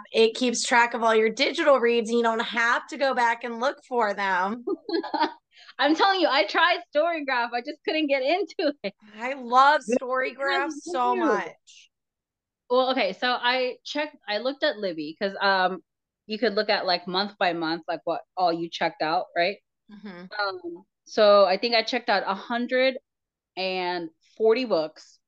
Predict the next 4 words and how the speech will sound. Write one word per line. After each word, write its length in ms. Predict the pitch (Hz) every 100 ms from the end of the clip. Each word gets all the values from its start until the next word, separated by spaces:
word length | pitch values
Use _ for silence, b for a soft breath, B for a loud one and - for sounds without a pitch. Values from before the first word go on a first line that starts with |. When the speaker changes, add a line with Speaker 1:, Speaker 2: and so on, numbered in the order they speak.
| _
Speaker 1:
Good 200 | 208 196 -
golly. 560 | 135 151 139 131 202 - _ _ _ _ _ _ _ _ -
Speaker 2:
last 340 | 180 185 -
year, 360 | 175 147 185